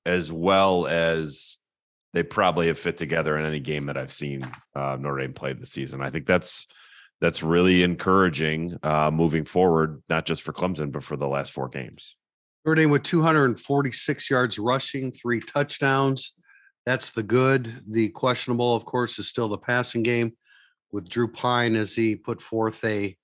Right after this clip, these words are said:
Speaker 2: um, less than fifty percent completion percentage. That's now three games in a row in which he has not been very sharp. He does not, he will not be <laughs> going into the Clemson game with a whole lot of, uh, confidence, at least based upon what has happened on the field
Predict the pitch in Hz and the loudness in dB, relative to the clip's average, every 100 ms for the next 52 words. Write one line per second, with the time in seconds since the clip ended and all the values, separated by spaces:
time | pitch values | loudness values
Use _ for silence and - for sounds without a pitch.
0 | _ _ _ _ _ _ - 101 101 95 | _ _ _ _ _ _ -12 -6 -6 -6
1 | - 117 113 127 123 - 120 110 - 117 | -8 -4 0 0 0 -2 -2 -2 -6 -12
2 | - 110 107 95 - 101 - 92 - 113 | -8 -6 -6 -6 -6 -6 -8 -10 -4 -4
3 | - 92 107 - 113 110 98 101 - 107 | -4 -6 -6 -4 -2 -2 -2 -4 -4 -6
4 | 92 - 117 110 110 101 98 101 107 101 | -8 -4 -4 -2 -4 -4 -2 -2 0 0
5 | 101 98 - - _ - - _ _ - | -2 -2 -6 -12 _ -20 -20 _ _ 2
6 | 160 143 110 131 127 110 127 110 117 113 | 4 6 4 2 2 2 0 0 0 -2
7 | - - 143 139 - - 131 117 107 107 | -2 2 2 2 -2 -10 -8 -6 -4 0
8 | 127 127 113 123 110 113 147 113 113 107 | 0 -2 -2 -2 0 2 2 0 -2 -2
9 | 147 127 123 120 110 - 127 113 123 113 | -2 0 0 -2 -4 -4 -2 -2 -2 0
10 | 117 113 - _ - _ _ _ 117 110 | 0 -2 -4 _ -20 _ _ _ -4 -2
11 | 107 135 123 120 117 110 92 - 110 107 | 0 2 4 4 4 2 -2 -4 -2 -2
12 | 92 - 120 107 110 107 - 113 110 - | -4 -2 -2 0 -2 -4 -2 -2 -2 -2
13 | 117 107 95 - 110 104 110 104 104 - | -2 -2 -6 -4 -2 0 -2 -2 -4 -2
14 | 110 - 104 104 95 - 117 107 98 | -4 -4 -4 -4 -6 -4 -2 -2 -4